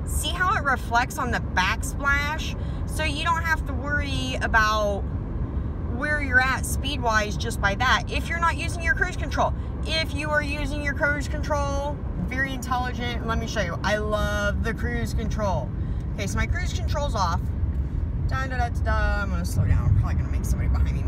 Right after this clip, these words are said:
mad, but that's okay. Okay, so you're driving, turn your cruise control on,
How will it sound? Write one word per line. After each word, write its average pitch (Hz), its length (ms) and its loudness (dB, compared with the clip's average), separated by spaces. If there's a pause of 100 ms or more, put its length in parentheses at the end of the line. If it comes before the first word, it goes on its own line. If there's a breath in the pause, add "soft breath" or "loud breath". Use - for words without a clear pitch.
mad, - 640 4
but - 140 4
that's - 220 6
okay. - 200 -2 (840 loud breath)
Okay, 240 240 0
so 254 600 0 (380)
you're - 100 0
driving, 285 720 0 (480)
turn 320 180 0
your 320 100 -2
cruise 302 260 -2
control 247 400 -2
on, 214 580 0